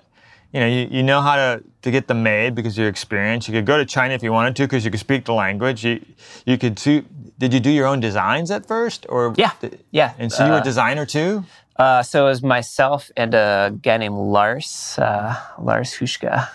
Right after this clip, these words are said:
Speaker 2: who, um, and then, um, Dan Powell were kind of the three, the three guys who, um, started it up
Speaker 1: So you
Speaker 2: together.
Speaker 1: did that as a partnership with these guys at
Speaker 2: Uh,
Speaker 1: first?
Speaker 2: well, Lars just kinda, Lars sort of, uh,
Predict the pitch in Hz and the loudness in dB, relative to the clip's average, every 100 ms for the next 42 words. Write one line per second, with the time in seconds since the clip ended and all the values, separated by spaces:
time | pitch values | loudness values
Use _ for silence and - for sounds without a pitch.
0 | - _ - - - 104 98 107 - 104 | -20 _ -10 -4 -2 0 -2 -4 -4 0
1 | 98 95 80 78 98 - - - _ - | 0 0 -2 -2 -4 -12 -20 -20 _ -6
2 | 113 107 104 - 110 98 98 98 101 110 | -2 -2 -2 0 2 2 0 -2 -4 -4
3 | 98 101 95 - 101 95 - _ - - | -4 -4 -6 -4 -2 -2 -4 _ -8 -6
4 | - - _ _ _ - - 98 64 64 | -6 -12 _ _ _ -10 -4 -2 0 0
5 | 64 - - 62 60 123 _ _ _ - | -2 -6 -6 -6 -6 -10 _ _ _ -12
6 | - - 50 - - - 50 - 92 139 | -12 -12 -16 -18 -12 -10 -10 -10 -10 -10
7 | - 170 165 160 151 160 143 _ 135 120 | 2 2 4 2 2 2 0 _ -2 -2
8 | 139 147 135 110 151 - _ _ 120 120 | 0 -2 -2 -4 -4 -4 _ _ -8 -6
9 | 120 135 123 135 139 151 - - 127 175 | -2 -4 -2 -4 -4 -6 -8 -6 0 4
10 | 175 170 180 190 208 233 190 - 202 175 | 4 4 4 2 2 2 -2 -2 0 2
11 | 139 127 156 143 160 160 170 147 120 117 | 2 0 -2 2 2 2 -2 0 -2 -6
12 | - - 110 98 92 | -12 0 2 2 0